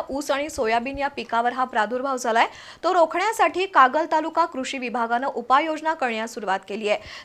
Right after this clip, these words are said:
तालुक्यातील आठशे शेतकऱ्यांना सुमारे ऐंशी किलो मेटा अल्डिहाइड हे कीटकनाशक मोफत पुरवण्यात आलंय. सोयाबीन उत्पादक शेतकऱ्यांना प्राधान्यानं हे कीटकनाशक देण्यात आलंय.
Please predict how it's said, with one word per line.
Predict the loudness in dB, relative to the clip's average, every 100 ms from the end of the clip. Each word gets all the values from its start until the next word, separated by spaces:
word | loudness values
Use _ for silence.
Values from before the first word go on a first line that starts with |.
| 8
तालुक्यातील | 8 8 2 2 2 2
आठशे | 4 2 0 -4
शेतकऱ्यांना | -4 -6 -2 -2 0 -4
सुमारे | -4 -6 -2 0 0
ऐंशी | -2 -4 -4 -4
किलो | -2 -2
मेटा | -2 -4 -6 2 2
अल्डिहाइड | 2 -2 -2 -4 -2 -2
हे | -2 -6
कीटकनाशक | -6 -8 -6 -6 -6 -8 -8
मोफत | -8 -6 -6
पुरवण्यात | -6 -4 -6 -4
आलंय. | 0 0 0 -12 -18 -12
सोयाबीन | 2 8 8 6 2
उत्पादक | 0 2 2 2 -2
शेतकऱ्यांना | -4 -2 0 0 0
प्राधान्यानं | 0 4 4 4 -2 -2 -2 -2
हे | -2
कीटकनाशक | -4 -6 -2 -2 -2 -4 -4
देण्यात | -4 -4 -4 -2
आलंय. | 2 2